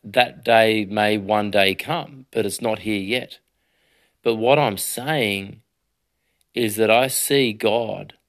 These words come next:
covering our ears like a, a parent might cover the eyes of a child when a, a scary movie's on the T V or the news. But,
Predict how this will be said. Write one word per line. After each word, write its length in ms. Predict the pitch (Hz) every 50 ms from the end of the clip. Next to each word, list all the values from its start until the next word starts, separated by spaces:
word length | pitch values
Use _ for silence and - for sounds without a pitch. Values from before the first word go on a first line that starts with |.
| _ _ _ _ _ _ _ _ _ _ _ _ _ _ _ _
covering 640 | - - - 123 127 123 123 127 127 120 117 123 -
our 240 | - 107 107 104 101
ears 320 | 98 113 113 113 110 104 104
like 220 | 104 95 95 -
a, 180 | 104 98 - - -
a 40 | 113
parent 540 | - - - - 123 131 131 117 - -
might 360 | - 113 107 107 - - - -
cover 300 | - - 120 113 113 107
the 180 | 98 104 104
eyes 340 | 104 107 117 123 123 117 117
of 80 | 104 98
a 60 | 98
child 460 | - - - 101 107 113 113 110 104
when 200 | 101 104 101 101
a, 140 | 101 95 - _ _ _ _ _ _ _ _ -
a 60 | 107
scary 400 | 98 - - - 113 104 107 101
movie's 460 | 101 104 107 113 117 107 113 107 101
on 160 | 104 98 98 98
the 80 | 98
T 240 | - - 107 101 101
V 200 | 95 104 107 104
or 120 | 101 98
the 120 | 92 101 95
news. 440 | 95 98 104 110 110 107 95 92 -
But, 280 | - 110 101 - -